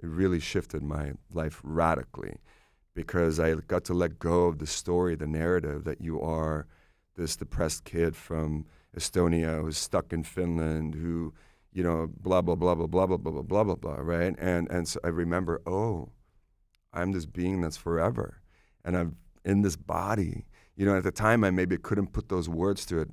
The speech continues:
now that I, that I can now, but it was a visceral feeling of remembering.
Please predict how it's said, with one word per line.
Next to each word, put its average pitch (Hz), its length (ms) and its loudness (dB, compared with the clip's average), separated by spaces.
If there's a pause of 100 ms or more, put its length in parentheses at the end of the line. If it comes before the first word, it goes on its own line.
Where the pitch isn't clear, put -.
(120)
now 80 340 0
that 85 160 -2
I, 82 200 0
that 82 220 -6
I 80 100 -2
can 80 380 -2
now, 80 440 0 (100)
but 78 200 -6
it 85 60 -8
was 85 180 -4
a 85 80 0
visceral 95 680 0
feeling 87 480 -4
of 73 140 -6
remembering. 76 640 -6